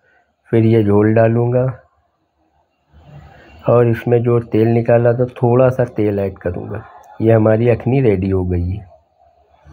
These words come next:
अब चलते हैं चावल की तरफ। चावल को अब डेढ़ केजी चावल है, इसको मैं वॉश करूँगा।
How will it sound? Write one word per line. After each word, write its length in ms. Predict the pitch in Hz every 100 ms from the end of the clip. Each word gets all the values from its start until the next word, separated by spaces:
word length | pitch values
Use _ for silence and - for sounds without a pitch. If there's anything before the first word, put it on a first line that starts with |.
| - -
अब 140 | 110 -
चलते 260 | 110 107
हैं 80 | 117
चावल 380 | - 104 101 104
की 120 | 101
तरफ। 320 | - 98 92 90 - - - - - - - -
चावल 320 | 113 120 127
को 160 | 131
अब 260 | 127 127 - 110
डेढ़ 220 | 120 123
केजी 300 | 123 123 127
चावल 400 | 123 117 120 127
है, 60 |
इसको 240 | 120 - 120
मैं 160 | 120
वॉश 260 | 117 104 107
करूँगा। 520 | - 120 120 131 139